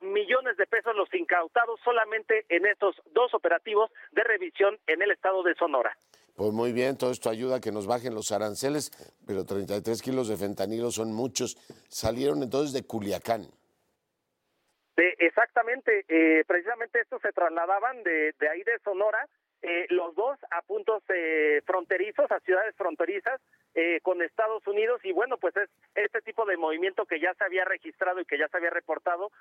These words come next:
Speaker 1: pues que hay este tipo de operaciones en autobuses de pasajeros, doctor.
Speaker 2: Me hace ver que en diez días van a darle un golpe a un laboratorio grande. Son muy hábiles con eso, te detectan de dónde vienen las pastillas y tienen técnicas muy, en este caso, depuradas.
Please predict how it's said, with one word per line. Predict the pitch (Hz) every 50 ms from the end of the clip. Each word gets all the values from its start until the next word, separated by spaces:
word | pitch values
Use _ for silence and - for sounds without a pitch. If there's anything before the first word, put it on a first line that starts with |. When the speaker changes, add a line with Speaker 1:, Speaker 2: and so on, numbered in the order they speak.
| - _ _
Speaker 1:
pues | - 160 - -
que | - 185
hay | 190 196 -
este | 185 165 - 190
tipo | - 180 - 190
de | 180 180
operaciones | - 196 156 147 143 - 175 185 196 180 -
en | 165 156
autobuses | 139 135 - - 143 151 160 - 180 156 143
de | 143
pasajeros, | - 143 127 - 131 - - 165 143 135 120
doctor. | - 113 - - 113 - _ _ _ -
Speaker 2:
Me | 92 104
hace | 113 107 120
ver | 117 104
que | - 120
en | 113 113 110
diez | 113 120 120 117 95 92
días | 113 120 123 117 110 98
van | 107 110 110
a | 107
darle | 107 110 110 110
un | 110 104
golpe | 104 107 107 - 110
a | 107
un | 104
laboratorio | 101 98 98 101 95 92 - - 107 104 107 107 104
grande. | 110 117 120 120 113 - - - - -
Son | - - 123 143
muy | 151 143 135
hábiles | 139 156 156 147 135 131 127 113 -
con | - 110 113 117 131
eso, | 147 139 - 123 98
te | - 104 92
detectan | 95 101 - - - 117 113 - - - 113 113 107
de | 101
dónde | 101 104 107 110 107
vienen | 101 104 107 107 104 104
las | 95 85 -
pastillas | - - - - - - 131 135 127 123 143 143 143 135 - - - - - - - -
y | - 87 90
tienen | - - 110 113 123 123 117 90
técnicas | - 120 117 113 117 123 117 - 104 101 92
muy, | 98 104 110 120 123 120 113 101
en | 92 85
este | 104 107 - - 104
caso, | - - 110 101 110 107
depuradas. | 95 196 - - - 104 104 117 117 113 113 120 117 - - - - - -